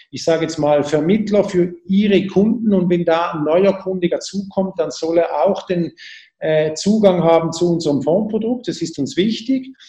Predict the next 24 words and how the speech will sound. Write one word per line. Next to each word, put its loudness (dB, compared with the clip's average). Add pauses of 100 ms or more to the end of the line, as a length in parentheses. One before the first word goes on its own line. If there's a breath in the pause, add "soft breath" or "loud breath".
(240 loud breath)
Aber -2
wir 4
möchten 2
uns -2
eigentlich -4
schützen -4
vor -2
großen -2
Tickets. -2
Ich -8
sag 0
mal, 2
äh, -8
vor -4
allem 0
Ende 0
letzten 0
Jahres -2
kam -4
da 0
großes -2
Interesse -4
auch -2
von -4